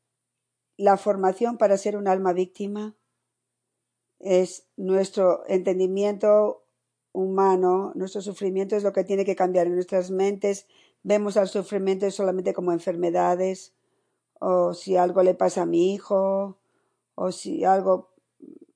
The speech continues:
me pasa en mi matrimonio, un accidente". Así pensamos que es el sufrimiento, pero el Señor nos forma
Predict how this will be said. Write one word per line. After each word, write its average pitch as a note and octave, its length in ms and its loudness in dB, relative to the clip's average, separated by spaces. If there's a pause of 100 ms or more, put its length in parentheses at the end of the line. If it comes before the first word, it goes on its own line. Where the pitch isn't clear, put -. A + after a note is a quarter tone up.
(220)
me F#3 260 -4
pasa F#3+ 360 0
en F3 100 -2
mi E3+ 120 0
matrimonio, F#3 960 0 (640)
un F#3 180 -2
accidente". F3+ 1080 -2 (920)
Así F#3+ 380 0
pensamos G3 640 0
que F3 220 -2
es E3+ 100 -6
el F3 80 -2
sufrimiento, F3 680 -2
pero F3 180 2
el F3 80 0
Señor F#3+ 480 -2
nos G#3 240 -6
forma F#3 640 -4